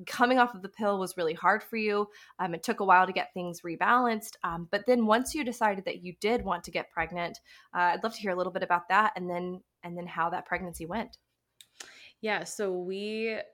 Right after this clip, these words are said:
Speaker 2: I've been with my husband for thirteen years, very long time. Um, and we had decided, like, a few years ago that we were like, "You know what?"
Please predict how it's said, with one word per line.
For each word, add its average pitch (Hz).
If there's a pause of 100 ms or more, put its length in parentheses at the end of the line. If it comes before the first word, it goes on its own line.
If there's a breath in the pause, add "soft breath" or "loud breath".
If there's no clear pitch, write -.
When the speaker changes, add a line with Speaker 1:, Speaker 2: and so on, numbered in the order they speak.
(120)
Speaker 2:
I've 185
been 202
with 220
my 214
husband 190
for 175
thirteen 175
years, - (140)
very 170
long 196
time. 170 (400 loud breath)
Um, 160 (160)
and 180 (160)
we 196
had 233
decided, 196
like, 170 (520)
a 208
few 240
years 214
ago 180
that 175
we 180
were 180
like, 175
"You 208
know 214
what?" 208